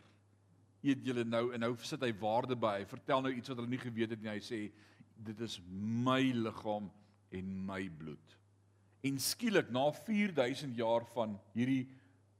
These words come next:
roetine, ritueel, verstaan hulle iets van genade. Dis die verlosser wat vir ons gebreek word. Nou kom Paulus in Eerste Korintiërs elf, as hy gaan skryf, hy sê, "En ek lewer aan julle oor wat ek van hom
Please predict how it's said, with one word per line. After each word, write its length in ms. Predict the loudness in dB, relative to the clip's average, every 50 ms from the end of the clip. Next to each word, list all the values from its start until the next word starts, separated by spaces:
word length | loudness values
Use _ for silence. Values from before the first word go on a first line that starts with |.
| _ -4
roetine, 720 | 0 2 2 0 0 -2 0 2 2 4 4 4 4 2
ritueel, 960 | 2 0 0 0 -2 -4 -4 -2 0 2 4 6 6 8 6 6 4 0 -4 -8 -14 -20 _ _ _ _ _ _ _ _ _ _ _ _ _ _
verstaan 460 | -4 -4 -4 -2 2 2 2 4 2
hulle 180 | 0 -2 -4 -4
iets 260 | -4 -4 -4 -6 -8
van 360 | -6 -4 -4 -2 -2 -4 -8 -12 -16 -20 _ _ _ _ _ _ _ _ _ _ _ _ _ -10
genade. 720 | -8 -6 -4 -4 -2 -2 0 0 0 0 -2 -4 -4 -6 -10 -20 _ _ _ _ _ _ _ _ _ _ _ _ _ _ _ _ _ -6
Dis 140 | -6 -6 -6
die 120 | -8 -10 -10
verlosser 640 | -8 -6 -4 -2 0 0 -2 -2 -2 -2 -2 -2 -2 -4 -12 -18 -20 _ _ _ _ _ _ _ _ _ _ -2
wat 160 | -2 -2 -2 -4
vir 200 | -8 -6 -4 -2
ons 160 | -4 -4 -6 -8
gebreek 400 | -10 -8 -4 -4 -4 -4 -4 -6
word. 200 | -10 -10 -10 -12 -18 -18 -10 -2
Nou 220 | 2 4 4 4
kom 160 | 4 0 0 2
Paulus 300 | 2 4 4 2 0 -2
in 60 | -4 -6
Eerste 220 | -6 -6 -6 -8
Korintiërs 380 | -6 -6 -4 -2 -2 -4 -4 -4
elf, 300 | -2 0 0 0 0 -4
as 80 | -8 -6
hy 60 | -6 -6
gaan 140 | -6 -6 -6
skryf, 320 | -4 -2 0 0 0 0 -2
hy 80 | -6
sê, 300 | -4 -4 -2 -2 -2 -2 -4 -8 -20 -20 -20 _ -4
"En 140 | -2 0 0
ek 120 | 0 0
lewer 360 | 2 4 6 6 6 6 2
aan 80 | 0 0
julle 180 | -2 -2 -2 0
oor 180 | 0 0 0
wat 120 | 0 -2 -6
ek 100 | -8 -8
van 120 | -6 -4
hom 180 | -4 -4 -4